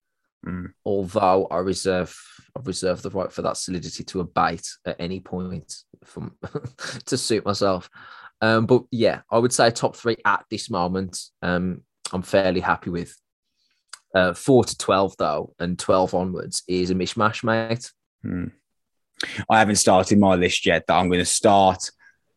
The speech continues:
Speaker 1: I've got a, I've got a fairly good idea of the bands that will, that will kind of beef it out. But in terms of my top three,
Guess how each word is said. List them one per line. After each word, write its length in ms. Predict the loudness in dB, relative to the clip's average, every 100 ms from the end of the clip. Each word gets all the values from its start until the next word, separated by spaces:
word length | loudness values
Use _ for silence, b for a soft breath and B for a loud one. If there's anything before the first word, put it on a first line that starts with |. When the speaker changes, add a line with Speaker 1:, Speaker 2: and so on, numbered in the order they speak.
| _ _ _ _ _ _ _ _ 0
Speaker 1:
I've 160 | 2 6
got 160 | 8
a, 120 | 8 6
I've 80 | 6
got 140 | 6
a 40 | 6
fairly 320 | 8 6 8
good 160 | 6 8
idea 460 | 8 6 6 6
of 80 | 6
the 80 | 4
bands 520 | 4 4 4 0 0
that 200 | 0 0
will, 480 | 4 4 6 2 -2 _ _ _ _ -16 -16 _ _ -20 -8
that 220 | 0 0
will 180 | 4 2
kind 300 | 4 4 4
of 120 | 2
beef 300 | 2 2 2
it 80 | 2
out. 460 | 4 2 0 -8 -12 _ _ _ -6
But 120 | -2
in 80 | 0
terms 280 | 2 2 2
of 60 | 0
my 80 |
top 280 | 2 0 -2
three, 580 | -2 2 2 2 0 -6